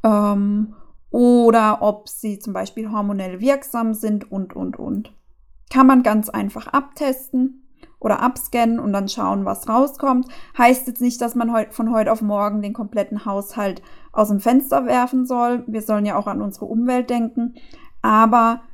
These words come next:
wenn man sieht, okay, ich hab viele Pr-, Produkte, die nicht optimal sind, braucht man die auf und sucht sich in der Zwischenzeit Alternativen,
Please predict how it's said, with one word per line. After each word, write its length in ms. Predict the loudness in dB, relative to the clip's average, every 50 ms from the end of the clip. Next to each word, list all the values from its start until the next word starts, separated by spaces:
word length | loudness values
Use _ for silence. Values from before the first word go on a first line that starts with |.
| -20 -20 -20 -20 -20 -10 0
wenn 180 | 2 2 2
man 160 | 2 0 -2
sieht, 320 | -2 -2 -2 -2 -2 -2 -4
okay, 460 | -8 -10 -12 -12 -8 -4 -4 -4 -4
ich 220 | -4 -8 -6 -6
hab 160 | -6 -6 -6 -6
viele 300 | -8 -6 -4 -4 -4 -6
Pr-, 180 | -8 -14 -18 -20 -16
Produkte, 920 | -8 -8 -6 -6 -6 -8 -8 -12 _ -4 0 2 2 2 2 0 -4 -8 -16 _ _ -16 -4
die 140 | 0 2
nicht 260 | 2 4 2 0 -2 -4
optimal 560 | -4 -4 -6 -8 -6 -6 -4 -4 -4 -6 -4
sind, 320 | 0 0 0 0 0 -4 -8 -14 -20 -20 -20 -6
braucht 400 | 2 6 6 6 6 4 -2 -4
man 140 | -4 -2 -2
die 140 | -4 -4
auf 360 | 0 2 4 4 2 2 -2 -6
und 120 | -8 -6
sucht 280 | -6 -8 -10 -10 -12 -12
sich 100 | -8 -8
in 100 | -6 -6
der 140 | -6 -8
Zwischenzeit 600 | -8 -10 -8 -6 -6 -6 -4 -2 -2 -2 -2 -2 -2
Alternativen, 880 | -2 -2 -2 -4 -6 -8 -10 -8 -4 -2 -2 0 0 0 0 0 -2